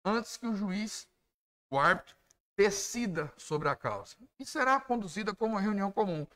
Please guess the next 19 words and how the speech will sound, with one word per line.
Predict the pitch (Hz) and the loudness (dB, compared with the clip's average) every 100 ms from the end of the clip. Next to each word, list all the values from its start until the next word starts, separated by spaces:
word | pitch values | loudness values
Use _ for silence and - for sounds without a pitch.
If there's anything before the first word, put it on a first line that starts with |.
| _ _ _ _ | _ _ _ _
Tentará | 127 135 139 139 | -2 4 6 6
novamente | 151 156 135 123 110 - | 4 2 0 -2 -8 -8
um | |
acordo. | 180 190 214 233 233 - - _ - | -4 6 8 8 4 -10 -20 _ -12
Depois | 143 165 135 | -4 -2 -2
disso, | 139 156 - _ _ _ _ | -4 -8 -10 _ _ _ _
pergunta | 160 131 175 143 | -2 0 -2 -4
se | - | -4
a | |
outra | 139 139 117 | -2 0 0
parte | 135 160 - - | 4 2 2 -6
tem | 165 | -4
uma | 202 156 | -2 -4
contestação | 151 - 127 - 120 - 143 175 139 | -6 -8 -8 -4 -4 -4 -4 -4 -6
sobre | - 147 131 110 | -8 -6 -6 -8
contestar | - 185 - 156 - 180 175 - | -8 -6 -6 -8 -2 2 2 2
algo | 139 175 175 135 - _ _ _ | 2 4 2 -4 -12 _ _ _
da | 139 | -4
inicial. | 131 120 - 160 175 226 | -4 -6 -2 2 4 2